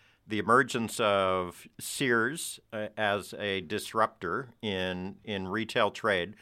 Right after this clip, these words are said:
and the fact that Sears came to Chicago because it was a rail hub. So you have a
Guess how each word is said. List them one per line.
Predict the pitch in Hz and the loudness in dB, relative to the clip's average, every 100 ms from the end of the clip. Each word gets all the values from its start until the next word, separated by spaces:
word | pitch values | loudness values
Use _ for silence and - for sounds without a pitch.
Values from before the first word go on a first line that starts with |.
| - - - _ _ _ | -20 -20 -20 _ _ _
and | 120 113 113 110 | 0 4 4 2
the | 101 | 0
fact | - 131 120 | 6 6 6
that | 120 - | 2 -2
Sears | - 151 135 123 - - _ - | 0 4 4 2 -4 -14 _ -2
came | 143 135 123 | 2 2 0
to | |
Chicago | - - 131 196 165 107 127 | -4 0 2 4 4 2 0
because | 117 104 120 120 120 | -4 -2 2 2 0
it | 127 123 | -6 -4
was | 156 147 | -4 -2
a | 151 | -2
rail | 151 196 208 | 2 2 2
hub. | 98 82 76 - | 2 0 -2 -8
So | - 131 113 98 - - - | 2 4 6 4 -4 -20 -14
you | 127 123 113 | -2 0 4
have | 135 170 143 | 6 6 4
a | 113 110 107 101 | 4 4 4 4